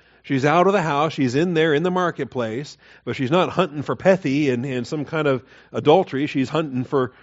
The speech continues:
wool and flax so that she can get back to the home and, and be productive with what it is that she's brought into her home. And so she, uh, works with her hands in delight,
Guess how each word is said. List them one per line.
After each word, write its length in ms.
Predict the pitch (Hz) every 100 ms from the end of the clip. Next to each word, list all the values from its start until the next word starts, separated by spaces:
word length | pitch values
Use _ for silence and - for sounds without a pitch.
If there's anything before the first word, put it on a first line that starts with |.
| -
wool 320 | 120 147 160
and 120 | 131
flax 480 | - 175 175 143 151
so 60 | 139
that 100 | 127
she 100 | 139
can 120 | 127
get 220 | 139 120
back 300 | 127 143 170
to 80 | -
the 100 | 131
home 380 | 135 175 131 165 - -
and, 320 | - 131 135 139
and 220 | 135 123
be 120 | 143
productive 680 | - 143 131 160 175 139 139
with 180 | 131
what 140 | 117 143
it 120 | 135
is 180 | 135 139
that 100 | 135
she's 200 | 147 120
brought 280 | 117 120 127
into 300 | 131 131 123
her 160 | 147
home. 400 | 131 190 - - _ _ _ _ _ _ _ _ _ _ _ _ _ _ _ _ _ _ -
And 180 | 135 131
so 360 | - 143 139 135
she, 340 | - 143 135
uh, 60 | 123
works 340 | 120 156 143
with 100 | 160
her 80 | 143
hands 560 | 127 180 135 120 139 135
in 580 | 123 127 127 131 131
delight, 580 | 127 131 147 160 120 -